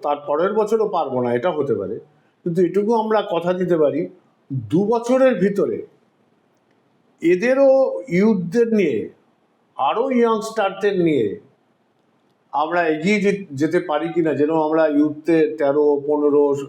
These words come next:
সতেরো, উনিশের কাজ করছি, স্কুল করছি।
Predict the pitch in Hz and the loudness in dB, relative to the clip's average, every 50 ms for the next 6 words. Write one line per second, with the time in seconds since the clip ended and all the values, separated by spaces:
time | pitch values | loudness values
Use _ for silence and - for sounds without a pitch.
0 | - _ _ _ _ _ _ _ _ - - 143 143 143 160 151 151 151 147 143 | -14 _ _ _ _ _ _ _ _ -8 -8 -8 -4 -2 0 2 2 2 2 2
1 | 139 139 147 156 151 151 147 143 143 - 147 143 139 139 - 127 123 123 - - | 2 0 0 2 2 2 2 0 -2 -2 -2 -2 -2 -2 -4 -4 -4 -4 -6 -4
2 | - 151 143 151 - - - 143 147 143 143 - _ _ _ _ _ _ _ - | -4 -4 -4 -4 -6 -10 -8 -8 -8 -8 -10 -16 _ _ _ _ _ _ _ -20
3 | - - - 156 151 151 139 147 147 151 143 147 - - 165 170 | -20 -4 0 2 2 2 2 2 0 0 0 0 -6 -10 -12 -12